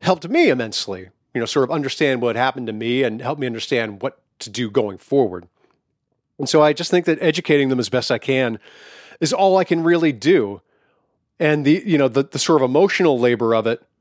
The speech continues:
came when I was struggling in rehab, or I should say in recovery. And, you know, and my daughter saying to my wife, "Well, I liked the old dad better," you know?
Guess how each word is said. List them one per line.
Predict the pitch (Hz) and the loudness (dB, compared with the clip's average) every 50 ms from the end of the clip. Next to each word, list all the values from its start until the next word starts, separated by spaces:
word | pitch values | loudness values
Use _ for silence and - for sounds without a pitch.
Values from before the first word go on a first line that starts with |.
| _ _ _ _ _ _ | _ _ _ _ _ _
came | - - - 156 147 147 143 135 | -8 -2 0 2 4 4 2 2
when | 127 131 135 | 0 0 0
I | 131 127 123 127 | 0 0 0 0
was | 123 123 120 | 0 0 0
struggling | - - - - 135 131 127 127 127 123 123 | -2 -4 0 2 2 2 2 2 0 0 0
in | 143 165 135 117 | -2 -4 -4 -2
rehab, | 113 123 160 175 143 127 113 110 107 107 113 117 117 - _ _ _ _ _ _ _ _ _ _ _ | 0 0 0 2 2 0 0 0 -2 -4 -4 -6 -12 -18 _ _ _ _ _ _ _ _ _ _ _
or | - 135 131 143 | 2 4 4 4
I | 135 127 | 4 2
should | - 123 | 0 0
say | - 151 131 | 0 0 0
in | 120 110 | 0 -2
recovery. | 110 110 - - 151 147 120 110 101 101 101 - _ _ _ _ _ _ _ _ _ _ _ _ _ _ _ _ _ _ | -4 -4 0 0 0 0 0 -2 -6 -6 -6 -10 _ _ _ _ _ _ _ _ _ _ _ _ _ _ _ _ _ _
And, | 175 151 139 135 135 | 0 0 0 2 2
you | 135 127 | 2 2
know, | 123 120 - | 2 2 0
and | 170 143 135 127 120 | 0 0 0 0 0
my | 123 120 | 0 0
daughter | 120 104 98 131 131 135 131 127 | -2 0 2 4 4 4 4 2
saying | - - - 131 131 131 120 | 0 0 0 0 0 -2 -2
to | 117 120 | -4 -4
my | 117 123 156 143 120 113 110 113 | -4 -6 -6 -6 -4 -4 -4 -6
wife, | 104 101 98 117 113 110 110 107 - - _ _ - | -8 -6 -4 -2 -2 -2 -4 -6 -8 -14 _ _ -4
"Well, | 120 117 117 | -2 0 0
I | 117 120 120 | 0 0 0
liked | 120 123 123 120 - - - _ _ _ | 0 -2 -2 -4 -6 -14 -20 _ _ _
the | - 120 | -2 -2
old | 117 117 110 104 | -2 -2 -4 -6
dad | - 120 110 107 107 95 95 92 | -6 -4 -4 -4 -4 -6 -6 -6
better," | 104 104 104 92 90 82 - _ _ _ - | -4 -4 -4 -4 -8 -10 -14 _ _ _ -16
you | 98 | -14
know? | 90 92 95 | -12 -12 -14